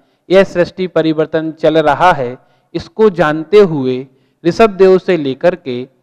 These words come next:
भगवान महावीर पर्यंत हमने चौबीस तीर्थंकरों की जीवनी को जाना। उसके साथ ही भगवान महावीर के बाद जैन परंपरा का क्या इतिहास रहा, क्या कालक्रम रहा,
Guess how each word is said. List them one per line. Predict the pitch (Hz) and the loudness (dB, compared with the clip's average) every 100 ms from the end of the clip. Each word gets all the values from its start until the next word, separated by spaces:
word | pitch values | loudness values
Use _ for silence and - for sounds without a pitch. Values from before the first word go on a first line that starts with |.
| _ | _
भगवान | 135 151 175 185 | -6 0 2 0
महावीर | 175 160 151 156 202 208 | -2 -2 0 0 0 -2
पर्यंत | - 151 151 151 - _ _ _ - | 0 0 0 -4 -10 _ _ _ -10
हमने | 156 175 | -8 -6
चौबीस | 170 170 175 | -2 0 0
तीर्थंकरों | 175 160 156 160 165 | -4 -10 -8 -6 -6
की | 165 | -6
जीवनी | 143 143 143 175 | -6 -6 -4 -4
को | 175 160 | -4 -4
जाना। | 147 170 147 110 _ _ _ _ - | -2 -2 -4 -10 _ _ _ _ -2
उसके | 208 - 254 | -2 0 -2
साथ | - 165 175 170 | 0 2 2 0
ही | 135 107 151 113 _ _ _ _ 139 | -10 -8 -6 -6 _ _ _ _ -8
भगवान | 139 196 208 | -2 0 -2
महावीर | 196 175 185 196 214 220 | -2 0 2 2 0 -4
के | 220 220 | -4 -2
बाद | 196 151 143 147 165 _ 143 135 | 0 2 2 0 -6 _ -20 -8
जैन | 135 175 202 | 0 2 2
परंपरा | 185 160 160 160 165 | 0 0 0 0 -2
का | 170 | -2
क्या | 165 - 170 | -4 0 2
इतिहास | 160 - 147 127 147 180 202 | 2 -2 -8 -2 0 2 2
रहा, | 160 127 127 - _ _ _ - | 2 0 -4 -6 _ _ _ 0
क्या | 170 170 | 2 2
कालक्रम | - 156 170 170 160 160 165 | 0 2 2 0 -2 -2 -2
रहा, | 160 151 | -4 -4